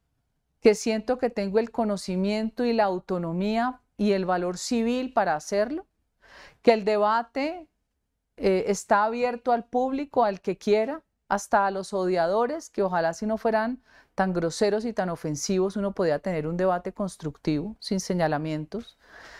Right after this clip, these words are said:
Es un país que tiene que sanar muchas heridas de todas las partes. Es un país que tiene que decirse una verdad que ya la maquillaron a través de la Comisión de la Verdad del cura Francisco de Rux, que es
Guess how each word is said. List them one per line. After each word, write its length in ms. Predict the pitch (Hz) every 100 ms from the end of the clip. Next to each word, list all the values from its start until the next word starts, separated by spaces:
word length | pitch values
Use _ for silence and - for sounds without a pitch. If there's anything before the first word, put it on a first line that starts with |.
| - -
Es 160 | 185 233
un 120 | 226
país 380 | - 233 233 -
que 100 | 233
tiene 260 | 220 226
que 120 | 233
sanar 680 | 226 233 214 214 208 208 214 _ _ _ _ _
muchas 540 | 214 233 285 285 277 247
heridas 640 | 190 190 202 285 - - _ _ _ _ _ _ _ -
de 140 | 202
todas 280 | - 247 254
las 180 | 247 -
partes. 640 | 185 180 - 311 - - -
Es 140 | 196 226
un 100 | 214
país 720 | 220 214 214 214 220 - _ _ _ _ _
que 140 | -
tiene 300 | 214 214 226
que 160 | - 233
decirse 420 | 226 - 208 -
una 180 | 220 220
verdad 380 | 190 160 165 165
que 160 | -
ya 100 | 202
la 120 | 196 202
maquillaron 500 | 202 185 160 160 190
a 80 |
través 300 | 190 165 143
de 100 | 165
la 80 | 175
Comisión 560 | - 175 156 - 151 160
de 80 | 185
la 140 | 185
Verdad 440 | 156 143 156 160
del 220 | 170 180 180
cura 320 | - 175 180
Francisco 540 | 170 151 151 - 190
de 80 | 175
Rux, 340 | 147 160 -
que 320 | - 170 156 156
es 220 | 156